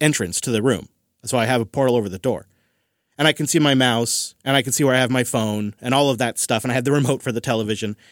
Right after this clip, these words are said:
I have all of that inside this portal with, that is using the pass-through lenses and then affixing it in the correct space. And applications like Immersed can also detect popular types of keyboards and then lay down an A R keyboard over it so it's actually got perfect fidelity.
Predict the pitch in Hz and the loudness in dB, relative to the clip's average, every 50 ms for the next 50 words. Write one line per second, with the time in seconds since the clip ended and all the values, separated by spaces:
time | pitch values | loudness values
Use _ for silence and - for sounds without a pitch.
0 | _ _ - 147 156 139 - 156 165 180 185 165 147 151 131 - 165 143 127 - | _ _ 0 0 0 2 2 2 4 4 4 4 4 2 2 2 2 -2 -2 0
1 | - 165 151 151 135 131 131 - - - - 180 175 143 113 101 101 113 135 139 | 0 2 2 2 2 2 -4 -4 -4 -2 2 2 4 4 4 2 0 0 -2 -2
2 | 120 104 127 131 - 123 131 123 110 - _ _ _ - 127 123 143 156 185 190 | -2 0 0 0 0 2 0 0 -2 -4 _ _ _ -8 -2 2 2 4 4 2
3 | 165 165 156 131 127 135 139 123 113 127 120 117 117 113 - - 139 151 185 180 | 2 2 2 2 2 0 -2 -2 -2 0 0 0 0 -2 -4 -2 0 0 0 0
4 | - - 131 117 107 104 98 98 90 95 98 95 98 - - _ _ _ _ _ | 0 -2 -2 0 0 0 0 -2 -2 -4 -4 -6 -6 -8 -12 _ _ _ _ _
5 | _ _ _ _ _ _ - 156 151 143 139 135 127 135 139 135 127 - - 180 | _ _ _ _ _ _ 0 2 2 4 4 2 2 2 2 2 0 0 -2 -2
6 | 165 - - 135 117 - - 123 120 113 - - 98 80 - - - 107 71 - | -2 0 0 0 0 0 -2 -4 -4 -4 -4 -6 -6 -6 -6 -8 -8 -8 -8 -10
7 | - - - - _ _ _ _ _ _ _ _ _ _ _ _ - 120 139 147 | -14 -20 -20 -20 _ _ _ _ _ _ _ _ _ _ _ _ -2 2 2 2
8 | 160 - 196 - 185 175 170 - 147 131 135 - 139 117 127 175 214 135 113 107 | 2 0 -2 0 0 0 0 0 0 0 0 0 0 2 2 4 4 4 2 0
9 | - - - 139 131 147 165 156 - 117 117 110 - 165 160 - - - - 143 | -2 -2 -2 0 2 2 2 2 0 -4 -4 -2 -2 -2 -2 -2 -6 0 2 2
10 | 143 - - 135 131 123 - 139 117 - - - - - 180 202 170 135 104 98 | 2 2 0 -2 -2 0 0 -2 -2 -2 -4 -8 -2 2 2 2 2 2 0 0
11 | 92 95 - - 131 135 127 117 120 135 135 135 123 135 135 135 120 107 - - | -2 -6 -6 -4 -2 0 0 2 2 2 2 4 4 2 2 4 2 0 -2 0
12 | 135 151 147 139 139 156 165 - - 139 120 107 110 107 104 101 - - 170 185 | 2 4 4 6 6 4 2 0 0 -2 0 0 0 -2 -2 -2 0 2 4 4
13 | 185 131 95 98 101 - - 120 107 - 123 123 127 - - 113 101 95 110 101 | 4 2 -2 -8 -8 -4 -2 -2 -2 0 0 -2 -2 -2 -2 -6 -4 -4 -4 -6
14 | _ _ - 131 120 - - - - 101 104 120 120 101 87 73 - | _ _ -4 -4 -4 -4 -8 -12 -10 -4 -2 0 0 -2 -2 -8 -14